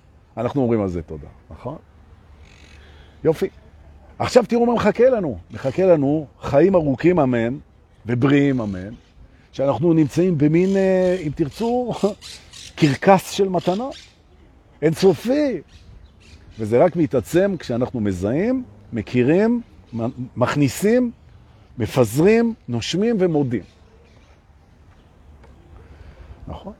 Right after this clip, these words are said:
והזכות הזאת שקבוצה כזאת היא מטורפת, שנוכחת פה עכשיו, יותר מחמישים אנשים. כולם מדריכים רוחניים מדהימים. זה שהם יושבים איתך פה עכשיו באמצע הבוקר ונותנים לך לברבר ככה את הדברים האלה, זה מתנה משוגעת. תודה,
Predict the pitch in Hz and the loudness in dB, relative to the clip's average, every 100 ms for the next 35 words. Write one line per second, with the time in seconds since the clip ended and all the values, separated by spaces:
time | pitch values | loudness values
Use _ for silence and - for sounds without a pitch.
0 | - 87 92 107 - 269 254 147 135 123 | -14 -2 0 0 2 2 2 0 0 0
1 | - 113 117 107 170 - 117 143 143 139 | -4 -8 -6 0 0 0 -4 -4 -4 -6
2 | 107 - 117 147 - - - - - - | -8 -4 -2 -2 -4 -20 -20 -20 -20 -20
3 | - - - - 92 101 139 - 107 - | -20 -20 -20 -12 -6 2 2 2 -6 -2
4 | 190 135 - 135 98 92 87 147 139 123 | 0 0 0 0 0 -4 -6 -4 -4 -6
5 | 107 127 104 82 - - - - - - | -8 -10 -12 -14 -18 -20 -20 -20 -20 -20
6 | - - - - - - 147 127 113 107 | -20 -20 -20 -20 -20 -8 -2 0 0 -2
7 | 127 107 120 110 98 90 90 87 90 170 | -2 0 0 0 -2 -4 -6 -8 -4 0
8 | 190 147 143 151 151 135 185 160 - 151 | 2 2 0 0 0 0 0 0 0 -2
9 | - 160 117 175 139 139 139 139 127 160 | 2 0 2 0 0 -2 -2 -4 0 -2
10 | 135 117 92 107 110 - 147 - 131 120 | -2 -10 -10 -12 -12 -10 -10 -6 -4 -4
11 | 107 107 110 117 175 135 - 160 127 113 | -4 -2 -2 0 0 -2 -6 -6 -6 -8
12 | 110 110 127 165 170 208 160 143 - 151 | -8 -6 -6 -6 -6 -6 -2 -2 0 0
13 | 202 277 202 185 226 - 135 151 | 0 -2 -4 -2 -2 -4 -8 -8